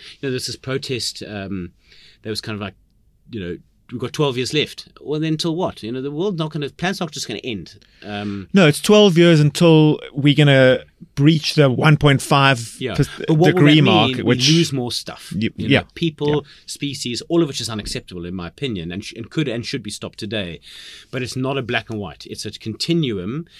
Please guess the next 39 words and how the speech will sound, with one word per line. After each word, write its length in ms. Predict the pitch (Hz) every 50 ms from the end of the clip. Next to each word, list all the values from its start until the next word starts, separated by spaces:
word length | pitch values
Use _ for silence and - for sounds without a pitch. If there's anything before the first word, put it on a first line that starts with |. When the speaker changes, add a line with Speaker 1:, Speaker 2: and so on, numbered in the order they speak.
| - - - - _
Speaker 1:
and 220 | _ 113 117 120 120
that 80 | 127 -
continuum 320 | 143 151 - 185 185 156
probably 440 | 151 156 139 131 127 123 120 117 101
gets 300 | 117 104 - 120 - -
worse, 460 | 120 131 139 131 123 - - - - - -
uh, 40 | -
as 360 | 110 107 90 107 113 - -
you 80 | 101
go. 520 | 101 104 143 131 107 87 80 95 123 156 - _ _ _ _ _ _ _ _ _ _ _
But 220 | 135 131 127 110
it's 220 | 117 - 139 - -
a 40 | 147
case 340 | - - 143 135 139 - -
of, 220 | 139 131 117 - -
it's 140 | - - -
not 140 | 147 143 151
a 40 | 160
case 280 | - 160 143 135 -
of 100 | 139 113
we 80 | 123 123
have 140 | 135 123 110
a 40 | 101
deadline. 600 | - 123 120 117 117 82 69 55 - 67 67 _ _ _ _ _
It's 160 | - 113 - 131
a 40 |
case 280 | - 139 131 123 - -
of 120 | 113 101
that 140 | - 123 110 104
deadline's 300 | 139 139 147 143 147 -
passed 400 | - - 139 131 113 - - -
already. 340 | 95 104 113 92 82 85
It 80 | 92 95
actually 280 | - 139 - - 135 -
passed 300 | - 120 110 107 - -
probably 140 | 107 98
thirty 300 | - - 135 113 - 110
years 280 | 101 95 101 113 117 110
ago 380 | 117 87 90 71 65 71 85